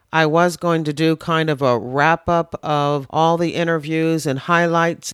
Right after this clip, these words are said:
but then I realized that my fiftieth episode is only two weeks away.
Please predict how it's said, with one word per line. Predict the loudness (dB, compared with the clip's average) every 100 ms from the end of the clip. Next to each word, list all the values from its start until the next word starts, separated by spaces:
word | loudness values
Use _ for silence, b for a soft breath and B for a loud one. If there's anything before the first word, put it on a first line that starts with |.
| _
but | -4 0
then | 2
I | 2
realized | 2 2 2 0 -2 -2 -4
that | -4 -4
my | -6 -4 -4 -4 -6 -2
fiftieth | 0 0 0 -2 -2
episode | -4 -4 -6 -4 0 0 -2
is | -4 -2
only | -2 -2 -4
two | -4 2 4 4
weeks | 0 -2 -2
away. | 0 0 0 -6